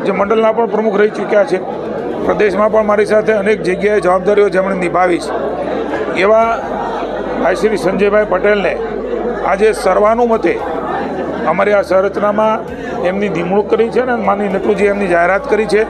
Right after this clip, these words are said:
હું સંજયભાઈને શુભકામના આપું છું અને ભારતીય જનતા પાર્ટીની કોઈ પણ બીજી દરખાસ્ત કે પ્રસ્તાવ એ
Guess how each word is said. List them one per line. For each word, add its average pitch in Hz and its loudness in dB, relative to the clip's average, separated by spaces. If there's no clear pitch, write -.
હું 190 0
સંજયભાઈને 196 0
શુભકામના 202 0
આપું 220 2
છું 240 0
અને 262 -2
ભારતીય 175 2
જનતા 202 2
પાર્ટીની 214 0
કોઈ 226 6
પણ 285 2
બીજી 247 0
દરખાસ્ત 165 0
કે 214 2
પ્રસ્તાવ 208 2
એ 220 6